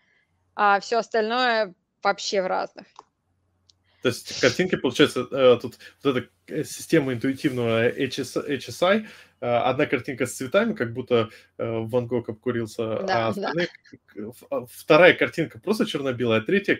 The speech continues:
Speaker 2: картинка как будто... Как будто, как будто,
Speaker 1: Инверсионная
Speaker 2: э,
Speaker 1: черно-белая.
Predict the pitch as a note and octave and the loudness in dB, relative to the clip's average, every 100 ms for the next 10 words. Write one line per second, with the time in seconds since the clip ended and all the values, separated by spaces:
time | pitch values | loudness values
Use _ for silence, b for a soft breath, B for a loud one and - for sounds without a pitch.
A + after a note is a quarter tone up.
0 | _ C3+ A#2 F3+ C#3 - A#2 C#3 - _ | _ -6 -4 -8 -10 -14 -12 -12 -12 _
1 | A#2+ A2+ D3 _ C#3+ C3 A#2+ b b _ | -8 -8 -12 _ 4 4 4 b b _
2 | B2 B2+ D#3 G#3+ F#3+ - - A#3 A3 G#3 | -8 -6 -8 0 2 2 0 0 0 0
3 | F#3+ G3 - G3+ F3+ F3 - A3 | -2 -4 -6 -10 -10 -10 -12 -12